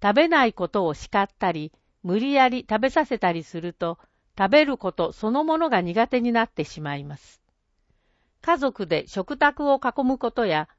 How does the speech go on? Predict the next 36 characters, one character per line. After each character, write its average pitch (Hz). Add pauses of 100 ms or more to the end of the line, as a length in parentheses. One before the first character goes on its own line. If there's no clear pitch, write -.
(180)
食 233
事 302
作 285
り 208
の 165
手 180
伝 285
い -
を 190
さ 175
せ 214
る 208
な 151
ど、 147 (400)
楽 254
し 302
い -
経 226
験 220
を 202
た 180
く -
さ 262
ん 254
増 208
や 214
し -
ま 185
し -
ょ 143
う。 - (1400)
問 240
い 233
合 214
わ 196
せ、 -